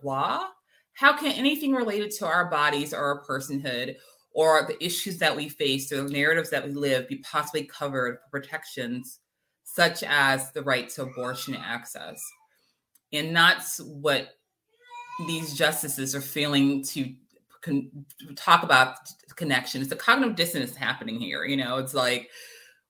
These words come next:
we, we wanna say it's not covered, but we also know we still haven't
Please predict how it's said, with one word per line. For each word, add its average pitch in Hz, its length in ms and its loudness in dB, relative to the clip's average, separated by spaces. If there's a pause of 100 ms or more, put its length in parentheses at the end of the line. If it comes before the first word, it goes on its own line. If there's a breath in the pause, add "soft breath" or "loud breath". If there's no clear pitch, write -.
we, 180 380 -2
we 175 140 -4
wanna 190 280 2
say 165 420 4
it's - 260 -8
not 147 180 0
covered, 165 460 0
but 156 100 2
we 156 80 2
also 165 260 2
know 147 220 0
we 143 140 0
still 147 220 -6
haven't 135 500 -2